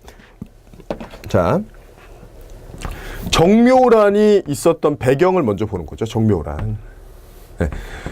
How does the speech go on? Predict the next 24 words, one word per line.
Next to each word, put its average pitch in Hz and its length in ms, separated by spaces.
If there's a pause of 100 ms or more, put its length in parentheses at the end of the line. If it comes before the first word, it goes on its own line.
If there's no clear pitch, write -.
(100)
정묘호란의 226 600
배경은 156 400
뭐가 117 220
있냐 131 200
그러면 92 540 (400)
원래는 180 400
중립외교를 208 760
추구했던 185 680
광해군이 165 560
있었는데 131 760
광해군을 160 760 (240)
인조반정으로 151 760
몰아냈죠. 113 760 (640)
그 170 120
인조반정으로 220 720
몰아낸 147 440
게 220 320 (280)
서인 247 520
주도, 156 460
남인 123 380
참여니까 190 840
서인이 254 480
주도했다고요, 78 520
서인이. 107 280